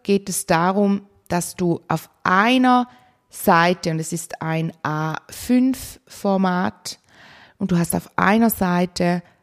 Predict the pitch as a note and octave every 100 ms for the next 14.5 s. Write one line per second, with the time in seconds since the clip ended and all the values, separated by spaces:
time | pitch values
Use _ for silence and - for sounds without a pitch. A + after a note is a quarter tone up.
0 | _ E3+ E3 E3+ E3 - - G3 G3+ -
1 | D#3 D#3 D3+ - - F3+ E3+ - E3 -
2 | - F3+ F3 F3 F3 - E3 A3 G#3+ -
3 | - E3 - - E3+ E3 - E3 F#3 G#3+
4 | G#3 - F3+ - G3+ B3 G3+ G3 F#3+ G3
5 | - F#3+ - F3 F3 - E3 D#3+ - G#3+
6 | G#3+ F3 E3+ D#3+ E3 - - G#3+ G#3+ -
7 | - - - F#3+ F#3+ F3 D#3+ E3 D#3+ D3+
8 | F3+ D4 D4 C4+ - C4 - B3 B3+ A#3+
9 | - - - - - - - - _ -
10 | A#3 A#3 A#3 G#3+ G#3+ G#3+ E3 G3 F3+ F3
11 | F3+ F#3+ E3 E3+ F#3+ - A#3 B3 - -
12 | G#3+ G#3+ G3+ - F#3 F3+ - D#3+ C#3 C#3
13 | - C3 - - - D3+ F#3 F3 - -
14 | C2+ - - -